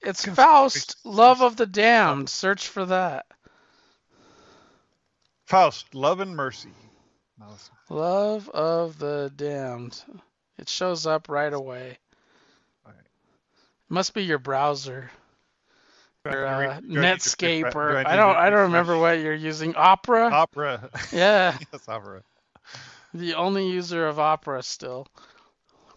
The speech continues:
Speaker 2: Been using it for years. There it is. I found it. You said to scroll.
Speaker 1: Yeah, see, even has, like, if you picture, <laughs> yeah, it's scroll. <laughs> You just had to scroll.
Speaker 2: Looks good.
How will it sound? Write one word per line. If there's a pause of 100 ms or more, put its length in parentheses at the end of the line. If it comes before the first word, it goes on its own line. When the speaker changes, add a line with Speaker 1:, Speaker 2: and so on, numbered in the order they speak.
(180)
Speaker 2:
Been
using
it
for
years.
There
it
is. (240)
I
found
it. (140)
You
said
to
scroll. (500)
Speaker 1:
Yeah,
see,
even
has,
like,
if
you (280)
picture,
<laughs>
yeah,
it's
scroll.
<laughs> (260)
You
just
had
to
scroll. (1080)
Speaker 2:
Looks
good.